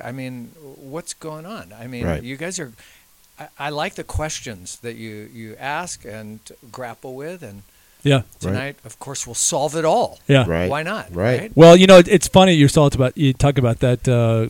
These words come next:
Speaker 3: Greg. We got a list of questions here, but, you know, we're just gonna have you real quick, Dave. Just, you know, just dive into it real quick. Give us a little bit of background about who you are, where your background is, where you went to school, and all that kind of stuff. How you got into doing what you're doing.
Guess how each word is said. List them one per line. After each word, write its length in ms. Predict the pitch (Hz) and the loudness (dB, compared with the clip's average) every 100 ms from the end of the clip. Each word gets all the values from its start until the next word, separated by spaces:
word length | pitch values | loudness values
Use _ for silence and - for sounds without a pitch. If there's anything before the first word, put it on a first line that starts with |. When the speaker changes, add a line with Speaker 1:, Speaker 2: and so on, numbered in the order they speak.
| 139 | -2
Speaker 3:
Greg. 240 | 127 135 120 | 2 2 2
We 160 | 123 _ 147 | -8 _ -4
got 160 | 135 | -2
a 100 | 117 | 0
list 260 | 113 123 - | -2 -2 -2
of 100 | 113 | -4
questions 380 | - 123 123 110 | 0 -2 -2 -2
here, 120 | 120 | -2
but, 240 | 113 117 | -2 -2
you 60 | 127 | 0
know, 60 | 120 | 0
we're 100 | 147 | 0
just 100 | - | 0
gonna 160 | 135 | -2
have 140 | 131 123 | 0 0
you 100 | 131 | 4
real 80 | 180 | 4
quick, 220 | - 175 | 6 6
Dave. 200 | 190 180 | 8 8
Just, 160 | 190 - - | 6 2 0
you 100 | 190 | 4
know, 200 | 160 143 | 6 6
just 300 | - - - | 2 -4 4
dive 160 | 147 | 6
into 220 | 143 139 151 | 4 6 6
it 40 | |
real 120 | 135 | 6
quick. 180 | - 151 175 151 | 4 -2 -2 0
Give 100 | 170 | 2
us 80 | |
a 40 | 175 | 4
little 80 | 147 | 4
bit 40 | 120 | 2
of 80 | |
background 320 | 113 120 123 120 | 0 -2 -2 -2
about 200 | 117 110 | 0 4
who 80 | |
you 200 | 131 127 123 | 6 8 8
are, 180 | 123 | 8
where 140 | 117 127 | 6 4
your 100 | 120 | 2
background 480 | 120 120 123 117 117 | 0 -2 -4 -4 -2
is, 220 | 117 117 | -2 0
where 100 | 123 | 2
you 100 | 120 | 2
went 220 | 117 123 | 2 -2
to 40 | - | -4
school, 320 | - 131 123 | 2 4 4
and 80 | 120 | 0
all 80 | 120 | -2
that 120 | 120 | -4
kind 120 | 123 | -4
of 60 | 113 | -2
stuff. 120 | 117 | -2
How 100 | 113 | -2
you 120 | 123 | -2
got 200 | 127 127 | 0 0
into 200 | 123 117 | -2 -2
doing 220 | 113 127 | 0 0
what 140 | 123 117 | 0 -4
you're 80 | 117 | 0
doing. 260 | 127 117 | 0 0